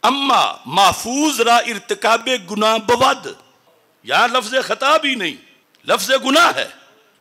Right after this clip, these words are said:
बात किसकी है? महफूज की। महफूज रा इर्तिकाबे गुनाह बवद बर सबीले नुदरत,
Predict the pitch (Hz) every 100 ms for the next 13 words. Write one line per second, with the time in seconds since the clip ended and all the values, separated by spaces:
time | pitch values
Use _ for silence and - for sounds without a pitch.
0 | - 156 233 240 285 - 254 220 185 -
1 | - _ _ - 180 180 285 269 - -
2 | - _ _ _ _ _ _ _ _ _
3 | 113 175 208 170 233 285 311 269 254 226
4 | 220 - 208 233 254 262 269 196 226 247
5 | 240 185 190 254 254 160 208 262 - 214
6 | 175 214 220 247 254 196 180 220 202 285
7 | 269 - - -